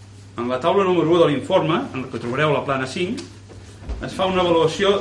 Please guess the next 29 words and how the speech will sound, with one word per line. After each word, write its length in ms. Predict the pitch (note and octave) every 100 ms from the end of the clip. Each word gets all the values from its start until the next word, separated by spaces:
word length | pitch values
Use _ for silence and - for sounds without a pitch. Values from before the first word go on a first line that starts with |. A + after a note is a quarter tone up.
| C#3+
del 160 | D#3
total 260 | D#3+ D#3 D#3+
de 80 | D#3+
diferències 380 | D#3+ E3 E3 D#3+
de 80 |
cost 320 | E3 G#3+ A#3 - - - - - - - D#3+
i 40 | D3+
parla, 300 | F3+ F#3 F#3
diu, 180 | G3 G#3 - - - - - -
que 100 | C#3
com 180 | - A3+
a 60 | G3
molt, 340 | F3 E3 E3+ - - - - - - - -
aquells 320 | C3 F#3+ E3+ -
sis-cents 400 | E3 G#3+ G3 D#3
mil 220 | F3 E3
euros, 480 | D3 C#3 E3 - - - - - - - - - - -
aquells 320 | - F#3+ F#3
sis-cents 320 | E3+ F#3 D3+ D3+
mil 160 | C#3
euros, 300 | C3+ D#3 B3+ - - - - - - -
com 140 | D3+ E3
a 40 |
molt, 380 | E3+ F#3+ A#3+ -
es 120 | D3+ -
transformen 640 | E3+ - F#3 F#3+ G#3 G3+
en 120 | D#3+ D#3+
quaranta-cinc 540 | D#3+ D3 C#3 C#3+ A#2
mil. 140 | A2